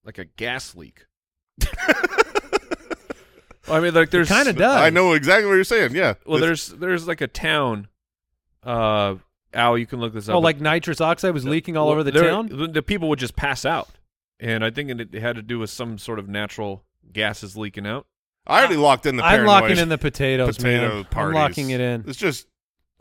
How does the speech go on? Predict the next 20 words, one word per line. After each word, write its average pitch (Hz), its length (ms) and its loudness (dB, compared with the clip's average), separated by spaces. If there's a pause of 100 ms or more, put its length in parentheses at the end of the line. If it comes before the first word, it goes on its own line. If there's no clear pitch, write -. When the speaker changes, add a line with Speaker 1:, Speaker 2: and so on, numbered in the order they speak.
(140)
Speaker 3:
I, 160 200 -6 (220)
I 143 120 -2
believe 160 400 -2
more 143 280 0
in 101 120 -6
humanity, 90 580 -10
Speaker 1:
I'm 120 100 -4
Speaker 3:
which 151 120 -2
Speaker 1:
go- 156 80 4
Speaker 3:
often 180 260 0
gets 139 160 -6
me 123 100 -4
in 107 100 -2
trouble. - 340 -12 (760)
Speaker 1:
I'm 156 160 -8
go-, 143 100 -8 (340)
<laughs> - 360 -20
going 160 240 -6
with 156 160 -6
the - 80 -16